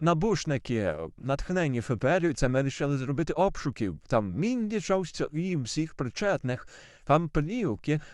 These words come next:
Корупція, корупція. Мінді щасливо, стибусався. Е, до речі, як? Е, <laughs> ось, е, пошуміли, пошуміли.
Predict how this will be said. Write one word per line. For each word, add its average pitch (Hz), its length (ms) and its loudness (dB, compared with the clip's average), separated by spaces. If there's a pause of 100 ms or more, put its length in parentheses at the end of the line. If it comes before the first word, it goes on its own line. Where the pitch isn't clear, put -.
Корупція, 220 800 2
корупція. 170 760 0
Мінді 208 460 0
щасливо, 151 680 -2
стибусався. 165 800 0 (380)
Е, 131 200 2
до 160 100 2
речі, 170 240 0
як? 87 240 0
Е, 80 260 -2 (240)
<laughs> - 480 0
ось, 98 400 2
е, 87 140 -6 (540)
пошуміли, 180 560 2
пошуміли. 220 640 0